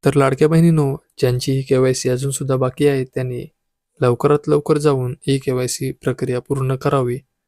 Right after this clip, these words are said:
कारण आता शासनाकडून ई केवायसी प्रक्रिया पूर्ण करण्यासाठी शेवटची मुदतवाढ करण्यात आलेली आहे. आता तुम्ही ई केवायसी प्रक्रिया एकतीस डिसेंबरच्या आत पूर्ण करायची आहे. त्यामुळे ज्या महिलांची अजूनसुद्धा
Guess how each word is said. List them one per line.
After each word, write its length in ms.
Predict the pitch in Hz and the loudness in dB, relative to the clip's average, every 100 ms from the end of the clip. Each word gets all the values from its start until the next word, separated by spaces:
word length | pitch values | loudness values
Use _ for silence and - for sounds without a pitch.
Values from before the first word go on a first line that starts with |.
| _ _ | _ _
कारण 240 | 131 131 | -2 -2
आता 180 | 131 127 | -4 -6
शासनाकडून 760 | 120 123 - 135 135 143 135 127 - _ _ _ _ | -6 -6 -6 -6 -4 -2 -2 -4 -12 _ _ _ _
ई 100 | 143 | -4
केवायसी 420 | 151 147 139 131 | 0 0 0 0
प्रक्रिया 420 | 139 147 135 143 135 | -2 -2 -2 0 0
पूर्ण 360 | - 139 139 | -2 -4 -6
करण्यासाठी 720 | 131 139 135 135 139 - 127 131 - _ _ _ _ - | -6 -6 -4 -4 -6 -6 -8 -8 -14 _ _ _ _ -6
शेवटची 440 | - 135 147 - | 0 4 4 2
मुदतवाढ 500 | 151 143 143 135 131 | 0 2 2 2 0
करण्यात 420 | 135 131 127 127 143 | 0 -4 -4 -6 -4
आलेली 260 | 143 139 | -4 -4
आहे. 160 | 123 120 - _ | -8 -10 -14 _
आता 200 | - - | -8 -6
तुम्ही 340 | 151 139 135 - | -4 -4 -4 -6
ई 40 | |
केवायसी 440 | 131 135 127 127 131 | -4 -2 -2 -4 -6
प्रक्रिया 560 | 131 131 147 139 127 139 _ _ _ _ _ - | -4 -4 -4 -4 -6 -10 _ _ _ _ _ -4
एकतीस 420 | 135 - 160 147 | -4 -2 -2 0
डिसेंबरच्या 720 | 147 - 139 139 135 156 143 131 | -2 -2 -2 -2 -2 -2 0 -2
आत 180 | 127 _ | -4 _
पूर्ण 300 | 139 135 127 | -2 0 -2
करायची 400 | 123 127 123 120 | -4 -4 -4 -4
आहे. 180 | 127 123 - _ _ _ _ - | -6 -6 -12 _ _ _ _ -4
त्यामुळे 460 | 139 147 147 135 127 - - | -2 0 0 -2 -6 -14 -4
ज्या 140 | 135 | -2
महिलांची 600 | 139 135 135 135 139 143 | 0 0 0 -2 -2 -2
अजूनसुद्धा 680 | 127 120 139 - 135 131 123 | -2 -2 -6 -6 -4 -2 -2